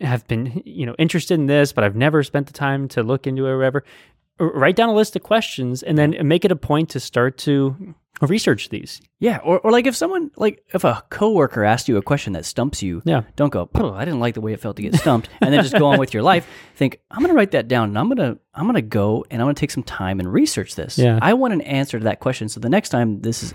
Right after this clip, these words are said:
Speaker 2: uh, it's happened to me lots of times where I've been hit with a question, I'm like, "What?
Speaker 1: Yeah.
Speaker 2: I don't know." <laughs>
Speaker 1: Yeah.
Speaker 2: I, I'm gonna go figure that out. So, so make a list and get back to it. It is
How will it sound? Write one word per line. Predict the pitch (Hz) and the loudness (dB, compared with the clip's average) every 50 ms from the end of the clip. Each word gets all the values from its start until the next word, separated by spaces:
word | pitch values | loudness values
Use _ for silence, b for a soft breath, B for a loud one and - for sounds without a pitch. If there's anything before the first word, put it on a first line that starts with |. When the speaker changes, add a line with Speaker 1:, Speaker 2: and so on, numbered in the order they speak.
| - - | -8 -6
Speaker 2:
uh, | 95 95 | -4 -4
it's | 143 - | -2 0
happened | 226 202 175 117 | 0 2 2 2
to | 101 | 2
me | 98 | 4
lots | 101 113 120 120 - | 6 6 4 4 2
of | - - | -4 -6
times | 90 87 85 - | -6 -6 -4 -4
where | 98 98 | -2 -2
I've | 104 107 | 0 0
been | 107 101 | -2 -2
hit | 113 - | -2 -2
with | 95 113 | -2 -2
a | 107 - | -2 0
question, | 117 110 - - | 0 0 0 -2
I'm | 90 80 | -6 -8
like, | 76 - - - - | -8 -10 -14 -20 -20
"What? | - - - - - - 143 147 143 - - 135 | -20 -20 -16 -16 -14 -14 -14 -16 -16 -10 -6 -2
Speaker 1:
Yeah. | 117 110 156 165 - _ _ _ _ _ | 0 0 0 0 -4 _ _ _ _ _
Speaker 2:
I | - - | -20 -16
don't | - 92 104 | -16 -14 -12
know." | 131 185 220 - - 95 - - - | -10 -10 -8 -6 -6 -6 -6 -4 -4
<laughs> | - - - - - - - - | -4 -4 -4 -6 -20 -10 -4 -2
Speaker 1:
Yeah. | 143 175 180 - | 0 0 0 -2
Speaker 2:
I, | - 101 95 | -6 -8 -8
I'm | 95 - - | -8 -8 -6
gonna | 92 110 139 135 | -2 0 0 0
go | 107 | 0
figure | - - 107 104 98 | -2 -2 -2 -2 0
that | 95 107 | 0 2
out. | 107 143 - - B B B B B B B | 0 0 -2 -6 B B B B B B B
So, | B - 151 151 - | B 2 2 2 2
so | 156 - 139 | 0 0 0
make | 131 147 196 - | 2 2 2 2
a | 220 | 2
list | 160 143 143 143 - _ _ - | 2 2 2 0 -4 _ _ -6
and | 117 120 117 107 117 | -4 -4 -4 -2 -4
get | 123 - - | -4 -4 -2
back | 104 107 117 - | -4 -4 -4 -4
to | - 95 | -6 -10
it. | - - _ _ - | -10 -10 _ _ 0
It | 143 151 170 | 2 4 4
is | 190 175 143 131 | 4 4 2 0